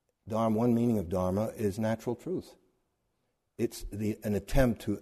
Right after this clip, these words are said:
at least of one person, obviously an extraordinary one, to try to understand, well, what is the, th-, there's an intelligence at work in this,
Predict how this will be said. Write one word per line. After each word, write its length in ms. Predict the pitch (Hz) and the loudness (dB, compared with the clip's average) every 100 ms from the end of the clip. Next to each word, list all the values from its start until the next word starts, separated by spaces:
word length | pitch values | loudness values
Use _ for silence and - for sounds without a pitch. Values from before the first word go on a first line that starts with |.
| - | -8
at 120 | 90 | -2
least 260 | 98 110 101 | 0 0 -2
of 100 | 87 | -2
one 320 | 92 113 123 | 0 0 0
person, 560 | 120 120 120 82 92 113 _ _ _ | 0 -2 -2 -6 -8 -10 _ _ _
obviously 400 | 92 101 90 87 | -4 -2 -4 -4
an 80 | 80 | -8
extraordinary 680 | 78 - 120 127 95 71 69 | -10 -4 0 0 0 -6 -10
one, 320 | 71 82 110 _ _ _ _ _ _ | -12 -14 -16 _ _ _ _ _ _
to 100 | 110 | -10
try 320 | - - 139 | -8 -4 0
to 100 | 147 | 0
understand, 520 | 127 127 113 - 127 | 0 -2 -2 -2 0
well, 100 | 117 | 2
what 180 | 107 131 | 2 2
is 200 | 143 123 | 2 0
the, 240 | 107 107 113 | 0 -2 -2
th-, 140 | 117 | -6
there's 220 | 113 110 104 | -6 -4 -2
an 80 | |
intelligence 720 | 107 110 - 151 170 104 78 78 | -4 -4 -6 -2 -2 -2 -4 -6
at 140 | 76 | -6
work 280 | 80 76 67 | -6 -8 -8
in 120 | 76 | -12
this, 240 | 73 - | -12 -16